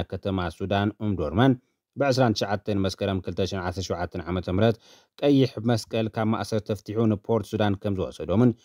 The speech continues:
ኣብኡ ዝነብሩ ተጋሩ ድማ ገንዘብ ኣዋፂኦም ይሕግዝዎም ከም ዘለዉ ካብቲ ቦታ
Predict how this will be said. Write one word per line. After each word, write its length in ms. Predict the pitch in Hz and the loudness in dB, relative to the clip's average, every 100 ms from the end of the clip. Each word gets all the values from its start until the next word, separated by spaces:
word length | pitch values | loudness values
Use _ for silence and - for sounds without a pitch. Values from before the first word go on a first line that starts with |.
| _ _ _ | _ _ _
ኣብኡ 160 | 123 139 | 0 2
ዝነብሩ 320 | 131 127 113 | 4 4 4
ተጋሩ 280 | 104 107 107 101 | 0 0 2 2
ድማ 220 | 98 104 104 107 - | 0 0 0 -4 -8
ገንዘብ 360 | 104 110 101 104 - | -2 0 2 0 0
ኣዋፂኦም 520 | 104 101 95 117 101 | 0 0 0 -2 -4
ይሕግዝዎም 460 | 101 95 98 98 | -4 -2 0 0
ከም 160 | 87 90 | -2 -4
ዘለዉ 300 | 90 92 113 110 - - _ - | -2 2 4 2 -2 -20 _ 0
ካብቲ 220 | 147 139 123 | 0 0 4
ቦታ 220 | 127 | 4